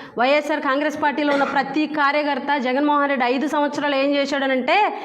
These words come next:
ప్రతి కార్యకర్త కాలర్ ఎగరేసుకొని జగన్మోహన్ రెడ్డి గారు "ఇదిగో ఇది చేశారు ఐదు సంవత్సరాలు" అని చెప్పే ధైర్యం జగనన్న మాకు ఇచ్చారు. ఈరోజు ఎనిమిది నెలల్లో మీరేం చేశారంటే ఈరోజు తలదించుకొని వెళ్ళిపోయేటువంటి పరిస్థితి మీ కార్యకర్తలకు వచ్చిందనంటే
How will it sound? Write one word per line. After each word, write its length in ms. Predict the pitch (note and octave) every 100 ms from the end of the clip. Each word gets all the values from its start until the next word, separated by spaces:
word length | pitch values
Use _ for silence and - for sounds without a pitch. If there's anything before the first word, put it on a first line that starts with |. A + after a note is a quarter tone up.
| - - - -
ప్రతి 280 | A#3 A#3+ C#4+
కార్యకర్త 680 | A#3+ C#4 B3 D4+ D4 C4 C#4+
కాలర్ 480 | C#4+ C#4 C4 D4 C#4+
ఎగరేసుకొని 500 | C#4 D4 C#4+ D4 B3+
జగన్మోహన్ 460 | B3+ C#4+ C#4 C4+
రెడ్డి 160 | C4+ B3
గారు 140 | C4
"ఇదిగో 300 | B3+ B3+ D4
ఇది 240 | D#4 C#4 C#4+
చేశారు 440 | C#4+ C#4+ D4 C#4
ఐదు 180 | B3+ C4
సంవత్సరాలు" 540 | C4 B3+ B3+ C4 B3+
అని 120 | B3
చెప్పే 400 | A#3+ A#3 G3 A3+
ధైర్యం 500 | G3+ F3 A3+ C4+ D4+
జగనన్న 360 | B3+ B3 B3+ B3+
మాకు 220 | B3 A#3
ఇచ్చారు. 640 | G#3+ A#3+ E3+ - - - - - - -
ఈరోజు 200 | A#3 C4+
ఎనిమిది 360 | C4+ D4 D4+ D4
నెలల్లో 640 | C#4+ D4 D#4+ D#4 C#4+ - - - -
మీరేం 480 | A#3 C#4+ D4 D#4 E4
చేశారంటే 560 | D#4+ E4 D#4 D4+ D4+
ఈరోజు 300 | C#4+ C4 C4
తలదించుకొని 760 | C4 C4 B3+ C#4 D#4+ D#4 E4 D4+
వెళ్ళిపోయేటువంటి 600 | C#4 C4+ C4+ C4 C4 B3
పరిస్థితి 500 | B3 A#3 B3+ - D4
మీ 120 | D4
కార్యకర్తలకు 680 | C4 B3 B3 C4 B3 B3 B3
వచ్చిందనంటే 920 | A#3 C4 B3 A#3 G#3+ B3+ F4 D4 -